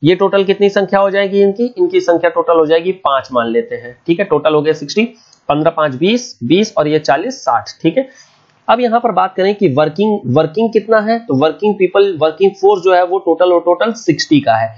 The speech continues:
लेकिन labor force कितने का है? ये वाला बंदा काम करने की कोशिश कर रहा है क्या, खोज रहा है क्या? नहीं, ना तो ये seek कर रहा है, ना तो ये employed और ना ही unemployed है। क्या ये बंदा खोज रहा है क्या? नहीं,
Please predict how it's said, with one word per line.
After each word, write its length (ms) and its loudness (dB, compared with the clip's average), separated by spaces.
लेकिन 220 2
labor 300 2
force 240 -4
कितने 320 -2
का 120 0
है? 140 -4
ये 180 4
वाला 220 2
बंदा 360 0
काम 220 0
करने 300 0
की 120 -2
कोशिश 320 0
कर 160 0
रहा 120 2
है 80 0
क्या, 160 -2
खोज 280 0
रहा 120 4
है 100 0
क्या? 180 -4
नहीं, 280 2
ना 160 2
तो 120 -2
ये 120 4
seek 320 -2
कर 100 4
रहा 120 2
है, 80 2
ना 120 2
तो 120 -2
ये 220 2
employed 440 2
और 200 0
ना 120 0
ही 160 0
unemployed 500 0
है। 120 -2
क्या 80 4
ये 100 2
बंदा 260 0
खोज 260 0
रहा 140 2
है 80 2
क्या? 220 2
नहीं, 300 2